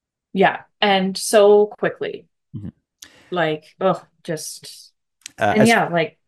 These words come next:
Speaker 1: it's how c-, you can't predict something like that.
Speaker 2: Mm-hmm. And as far as lawsuits, I know that, I believe the hospital settled with Lori DuPont's family. Um, but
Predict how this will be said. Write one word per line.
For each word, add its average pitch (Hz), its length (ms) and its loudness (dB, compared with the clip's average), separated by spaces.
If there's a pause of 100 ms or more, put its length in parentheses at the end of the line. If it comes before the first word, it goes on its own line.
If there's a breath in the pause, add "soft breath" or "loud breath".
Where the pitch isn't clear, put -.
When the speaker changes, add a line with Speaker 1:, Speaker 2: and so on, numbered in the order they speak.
(140)
Speaker 1:
it's 196 240 -6
how 208 300 0
c-, - 140 -6
you 208 160 -2
can't 233 300 0
predict 196 280 -2
something - 320 -12
like - 200 -16
that. - 300 -10
Speaker 2:
Mm-hmm. 98 180 -10 (340)
And 110 120 -4
as 113 100 -4
far 165 200 2
as 180 140 0
lawsuits, 117 500 0
I 117 80 2
know 151 220 2
that, 147 140 0
I 113 60 -2
believe 139 220 0
the 151 80 0
hospital 151 500 -2
settled 120 600 0
with 107 240 -4
Lori 107 280 -2
DuPont's 104 420 -8
family. 123 540 -4 (260)
Um, 101 540 -4 (680)
but 110 360 -4